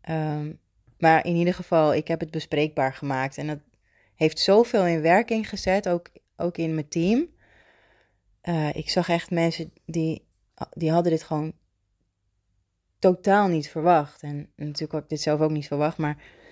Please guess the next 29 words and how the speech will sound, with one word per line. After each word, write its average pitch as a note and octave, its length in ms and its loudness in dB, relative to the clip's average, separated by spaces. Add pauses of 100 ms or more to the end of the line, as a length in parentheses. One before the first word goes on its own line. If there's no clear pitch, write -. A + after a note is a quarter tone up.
(1000)
ja, C#3+ 340 2 (1800)
maakt G#3 280 2
ook A#3+ 80 -6
verder G3 220 0
niet F3+ 160 0
uit. A#3 520 0 (180)
Eh, E3 340 -4
we, E3 320 -10
we E3 80 -6
zijn F3 220 2
er E3+ 60 2
maar B2+ 100 0
ook D#3+ 100 0
mee D#3 160 -2
bezig F3 460 4
en, D3+ 240 -4 (400)
en D3 160 -6
het C#3+ 140 -6
is D#3+ 140 -4
ook D#3 100 -6
iets D3 200 -6
wat D3 220 0
ze D#3 160 -4
n-, D#3 220 -6
nog D#3 220 -4
niet D3+ 160 -6
eerder D3+ 220 0
hebben D3+ 200 -2
meegemaakt. E3 720 -2